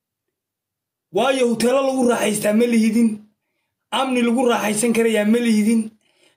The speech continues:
beero loo dalxiis tagi karayaa ma lihidin. Meel walba biciidyahan baadiye ka soo galay iyo reer mahad baadiye ka soo galay, ba masaajidka hortiisii, hadday Adidas ku arkaan iyo hadday wax walba ku arkaan, ba qori la hortaagan.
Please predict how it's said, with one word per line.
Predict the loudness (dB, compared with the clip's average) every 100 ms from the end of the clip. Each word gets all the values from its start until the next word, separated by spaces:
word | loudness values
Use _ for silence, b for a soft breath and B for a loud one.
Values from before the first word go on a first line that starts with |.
| _
beero | 0 2 2
loo | 2 0
dalxiis | 0 -2 -4 -2
tagi | -4 -2
karayaa | 0 0 0 0
ma | 2
lihidin. | 2 2 2 2 0 -4 _ _ _ _ _ _ -2
Meel | 2 2 2
walba | 0 0 0
biciidyahan | -2 -2 0 0 0 0 0 -2 -6 _ _ _ _ -4
baadiye | -2 0 0 0
ka | -2
soo | -2 -2 0
galay | 0 0 -2 -8 b b b -4
iyo | -2 2
reer | 2 0
mahad | 0 0 0
baadiye | 0 0 0 0
ka | 0
soo | 0 0
galay, | 0 0 -2 -8 b b b -2
ba |
masaajidka | 0 0 0 0 0 0
hortiisii, | 0 0 0 0 0 0 -2 -6 b b -6
hadday | -2 0
Adidas | 0 -2 -2 -2 0
ku | 0
arkaan | -2 0 0
iyo | 0
hadday | 0 0
wax | 0
walba | 0 -2
ku |
arkaan, | -2 -2 -2
ba | 0
qori | 0 2
la |
hortaagan. | -2 -2 -4 -6